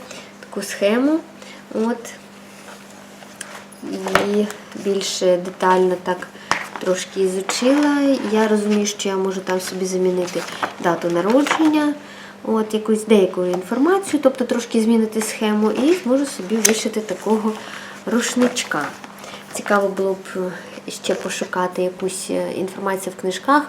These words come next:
м, де саме використовується, де саме розміщувати, да, такий рушник до дня народження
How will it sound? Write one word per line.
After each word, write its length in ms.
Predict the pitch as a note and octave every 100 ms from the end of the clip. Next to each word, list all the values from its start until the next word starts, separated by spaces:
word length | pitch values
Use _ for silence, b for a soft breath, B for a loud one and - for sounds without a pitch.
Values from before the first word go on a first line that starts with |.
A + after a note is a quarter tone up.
| B B B B B - - G3 F#3+
м, 100 | F#3
де 120 | G#3
саме 340 | G#3 F#3 E3 E3 E3+
використовується, 1080 | - E3 E3+ - G3 A3 G3 F#3 F#3 F#3 F3
де 60 | F#3
саме 300 | F#3 F#3 F3+
розміщувати, 720 | F3+ F#3+ F#3 - F3 D#3 - E3
да, 120 | G#3+
такий 320 | - - E3+
рушник 380 | E3+ - F3 E3 - B B B B - - - -
до 80 | F#3
дня 220 | F3+ F3+
народження 500 | F3 F3 F3 F3+ F3